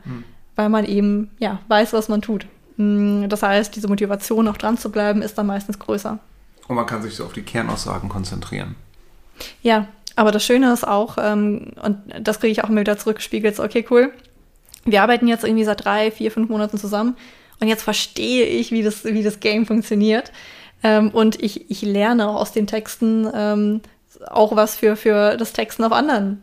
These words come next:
Speaker 2: äh, Plattformen oder auch für E-Mails, wenn man
Speaker 1: Mhm.
Speaker 2: eben schneller zum Punkt kommt. Ähm, weil diese ganzen Gesetzmäßigkeiten, die man in LinkedIn-Posts hat, ja auch wichtig sind für andere, für, für Kommunikation an sich, ne? Fang mit dem Wichtigsten an. Ähm, hol dir erstmal die Aufmerksamkeit.
Speaker 1: Mhm.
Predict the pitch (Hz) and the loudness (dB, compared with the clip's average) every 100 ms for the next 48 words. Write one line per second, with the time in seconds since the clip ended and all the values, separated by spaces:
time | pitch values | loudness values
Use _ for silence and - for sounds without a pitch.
0 | - 220 220 214 214 226 220 208 - 220 | -4 -4 -2 -4 0 0 2 0 -2 -2
1 | 262 269 202 202 - 214 214 214 220 214 | 0 0 -2 -4 -2 0 0 2 2 0
2 | - 240 254 247 240 233 220 208 226 214 | 0 0 2 0 -2 -2 0 -2 -2 -2
3 | 226 - - - - - 214 214 214 214 | -4 -8 -20 -20 -20 -8 0 2 2 2
4 | 220 220 220 220 254 247 208 226 - 240 | 0 0 0 0 2 2 4 0 0 0
5 | 233 202 233 226 226 214 208 208 208 233 | 0 -4 -2 2 4 4 4 2 2 2
6 | 262 240 220 220 - 214 214 220 208 - | 0 0 0 0 -2 -4 -2 -2 0 -2
7 | 214 226 - 226 233 233 285 202 196 - | -4 -4 -4 -4 -2 -2 0 -2 -4 -8
8 | - - - 254 254 247 247 247 - 269 | -6 -4 0 0 4 4 4 0 0 2
9 | 277 233 277 247 220 226 262 - - 254 | 2 0 0 -4 -2 -2 -2 -4 -4 2
10 | 262 247 233 214 226 - 214 - 214 202 | 2 2 0 0 -4 -6 -10 -6 -4 -4
11 | 202 - - - - - - 214 208 208 | -6 -10 -20 -20 -20 -14 0 2 4 2
12 | 208 - - _ _ - 254 277 254 233 | 0 -4 -16 _ _ -4 2 4 4 2
13 | - 226 214 202 208 - 208 214 226 - | 0 0 0 -2 -4 -4 -8 -8 -12 -12
14 | 107 | -16